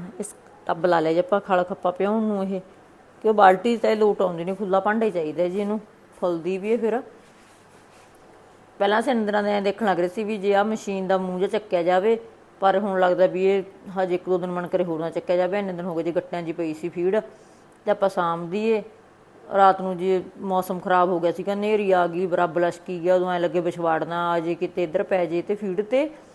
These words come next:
ਰਾਤ ਨੂੰ ਢੱਕੀ ਜੀ ਫੀਡ, ਫਿਰ ਸਵੇਰੇ ਤਿੰਨ ਵਜੇ ਸੀ, ਰਾਤ ਤੱਕ ਅਸੀਂ ਸਵੇਰੇ ਤਿੰਨ ਵਜੇ ਆਇਆ ਸੀ ਰੱਬ, ਹਨੇਰੀ ਆ ਗਈ, ਮੀਂਹ ਆ ਗਿਆ, ਤੇ ਆਪਣੀ ਜੀਰੀ ਪਈ ਸੀ ਮੰਡੀ 'ਚ, ਤਰਪਾਲਾਂ ਲੈ ਕੇ ਗਏ ਇਹ ਤਿੰਨ ਵਜੇ ਤੜਕੀ,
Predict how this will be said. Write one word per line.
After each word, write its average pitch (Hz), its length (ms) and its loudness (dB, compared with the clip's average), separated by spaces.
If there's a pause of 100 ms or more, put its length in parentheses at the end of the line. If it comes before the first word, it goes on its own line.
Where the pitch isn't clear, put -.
(380)
ਰਾਤ 190 220 6
ਨੂੰ 185 100 -4
ਢੱਕੀ 208 320 -4
ਜੀ 180 120 -4
ਫੀਡ, 185 260 -2
ਫਿਰ 208 240 2 (380)
ਸਵੇਰੇ 208 300 4
ਤਿੰਨ 208 240 0
ਵਜੇ 190 260 0
ਸੀ, 202 120 -2
ਰਾਤ 185 220 4
ਤੱਕ 185 180 0
ਅਸੀਂ 202 160 -6
ਸਵੇਰੇ 202 220 -4
ਤਿੰਨ 185 220 -2
ਵਜੇ 175 200 0
ਆਇਆ 156 220 2
ਸੀ 170 100 -6
ਰੱਬ, 165 220 -2
ਹਨੇਰੀ 190 360 0
ਆ 170 140 4
ਗਈ, 170 140 -4
ਮੀਂਹ 165 300 -8
ਆ 190 80 2
ਗਿਆ, 180 200 2 (640)
ਤੇ 180 160 0
ਆਪਣੀ 180 280 -4
ਜੀਰੀ 175 280 0
ਪਈ 175 180 0
ਸੀ 180 140 -4
ਮੰਡੀ 165 400 -4
'ਚ, 175 40 -12
ਤਰਪਾਲਾਂ 165 460 0
ਲੈ 170 120 -2
ਕੇ 170 160 -4
ਗਏ 180 300 2
ਇਹ 185 80 0
ਤਿੰਨ 175 240 -4
ਵਜੇ 175 160 -2
ਤੜਕੀ, 180 420 -4